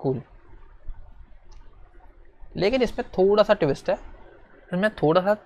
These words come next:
twist ये है कि मैं ये जो message वाला चीज़ है ना,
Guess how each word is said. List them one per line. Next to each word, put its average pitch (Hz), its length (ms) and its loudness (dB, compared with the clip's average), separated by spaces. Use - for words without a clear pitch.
twist 170 340 0
ये 147 340 2
है 165 300 -6
कि 196 120 0
मैं 156 420 0
ये 160 100 2
जो 220 100 4
message 190 460 2
वाला 202 200 6
चीज़ 190 240 -4
है 180 100 0
ना, 220 100 -4